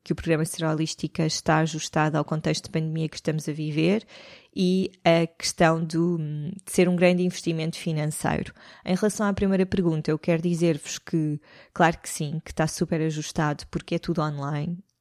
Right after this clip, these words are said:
E, e o programa ajuda a criar uma estrutura de rotinas, de hábitos de autocuidado, tem a, toda a questão alimentar de trazer semanalmente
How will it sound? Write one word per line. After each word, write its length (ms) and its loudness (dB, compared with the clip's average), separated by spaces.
E, 320 0
e 120 4
o 20 4
programa 400 4
ajuda 340 2
a 60 2
criar 400 2
uma 120 -2
estrutura 500 -2
de 100 -10
rotinas, 720 -2
de 160 -2
hábitos 360 -4
de 60 -2
autocuidado, 800 2
tem 200 0
a, 40 -2
toda 180 4
a 60 2
questão 280 -2
alimentar 600 0
de 320 -2
trazer 400 0
semanalmente 880 -2